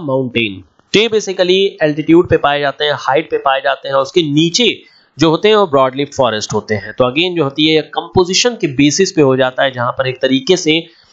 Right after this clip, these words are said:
आप ये देख सकते हैं कि एक हो गया जो mountain पे अपहिल्स पे पाई जा रही है और दूसरी जो bottom पे पाई जा रही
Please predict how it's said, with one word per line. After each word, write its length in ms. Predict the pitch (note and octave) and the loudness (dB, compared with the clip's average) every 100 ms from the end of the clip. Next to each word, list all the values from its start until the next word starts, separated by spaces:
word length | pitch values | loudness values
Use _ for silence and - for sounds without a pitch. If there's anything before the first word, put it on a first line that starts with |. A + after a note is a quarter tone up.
| _ _ | _ _
आप 120 | C3+ - | -4 -2
ये 180 | C3 F#3+ | 0 0
देख 180 | F#3+ - | 0 0
सकते 280 | E3 - | -2 2
हैं 180 | F3 F3 | 2 2
कि 200 | E3+ F3 F3 | 0 0 2
एक 160 | G3+ G3+ | 2 2
हो 120 | G3 | 2
गया 160 | G3+ | 2
जो 140 | F#3 F3 | 2 2
mountain 520 | C#3+ D3 D3 E3 D#3+ | 2 0 0 0 0
पे 60 | D#3+ | -2
अपहिल्स 580 | - C3+ - C#3+ G3+ - | 0 -2 0 0 0 0
पे 100 | G#3 | 0
पाई 260 | G3+ G3 | 0 0
जा 160 | G3+ G3 | 0 0
रही 140 | G3+ | 2
है 60 | G3 | 2
और 140 | F#3 | 2
दूसरी 320 | D3+ C#3+ D3+ E3 | 0 0 0 2
जो 260 | F3+ G3 | 2 2
bottom 400 | C3 A#2+ A#2+ D3+ C#3+ | 0 -2 0 -2 -2
पे 140 | F3 | -2
पाई 400 | G3+ - A2+ B2 | 0 0 -2 -2
जा 180 | A#2+ A2 | 0 0
रही 440 | A2 G#2+ F3+ A3 | -2 -2 -2 -2